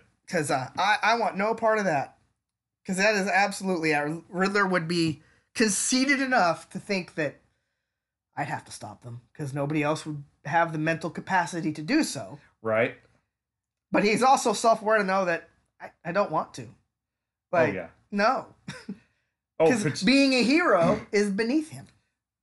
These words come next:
Speaker 2: Especially the Joker. He would not want to have to fuck with the Joker.
Speaker 1: No, he
Speaker 2: There's
Speaker 1: doesn't like to interact with the Joker any more than he necessarily has to.
Speaker 2: Oh, absolutely not.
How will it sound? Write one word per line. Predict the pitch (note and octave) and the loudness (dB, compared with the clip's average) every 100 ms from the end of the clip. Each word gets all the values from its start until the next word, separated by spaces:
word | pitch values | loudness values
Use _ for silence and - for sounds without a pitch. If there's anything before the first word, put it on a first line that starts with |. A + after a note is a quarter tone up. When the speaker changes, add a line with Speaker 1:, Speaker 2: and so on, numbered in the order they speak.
| - | -6
Speaker 2:
Especially | B2+ - D#3 E3 D#3 C3 B2 | -4 -2 2 2 2 -2 -4
the | G#2 A2+ | -4 -6
Joker. | G2 A2+ A2 G#2 F2 - _ _ _ | -2 -2 -2 -6 -16 -18 _ _ _
He | C#3 | -2
would | B2 A#2 G2 | 0 -2 -2
not | A2 A#2 A2+ | 0 0 0
want | G2+ A2 | -4 -4
to | A2+ | -2
have | G#2 | -4
to | - | -6
fuck | - A2 | -4 -4
with | G#2+ F#2+ | -4 -10
the | |
Joker. | F#2 G#2 G2 G#3+ | -8 -6 -4 0
Speaker 1:
No, | A3+ G#3+ A#3 - | 2 2 0 -2
he | D4+ | 4
Speaker 2:
There's | G4+ | 4
Speaker 1:
doesn't | E4 | 4
like | C#4+ C#4 | 2 2
to | C#4 | 2
interact | B3+ B3+ C4 | 2 2 2
with | A#3+ | -2
the | G#3 | -6
Joker | G3 A#3 A#3 G#3+ | 0 -2 0 -2
any | G#3+ | 0
more | G#3 G#3 | 0 -2
than | F#3 | -2
he | F#3+ | -4
necessarily | F#3 F#3+ - F#3+ F#3 D#3 | -4 -4 -4 -2 -2 -2
has | F3 E3+ - | -4 -6 -6
to. | - G#2 - _ | -10 -14 -14 _
Speaker 2:
Oh, | B2+ A2+ | -2 0
absolutely | A2 - G2 G2+ F#2+ | 0 -4 -8 -10 -10
not. | F2+ F2+ - | -10 -12 -16